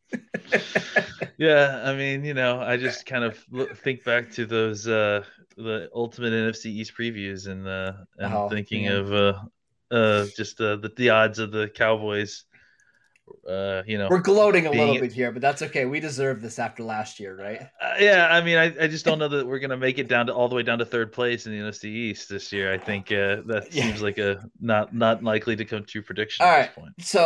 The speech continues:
Speaker 2: I was thinking about this yesterday when I was watching the games,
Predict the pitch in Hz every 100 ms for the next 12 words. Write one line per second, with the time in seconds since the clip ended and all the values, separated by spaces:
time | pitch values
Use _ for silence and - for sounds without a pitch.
0 | 151 175 254 233 208 180 160 135 131 123
1 | - 123 123 - 107 104 113 113 113 117
2 | - 107 107 92 87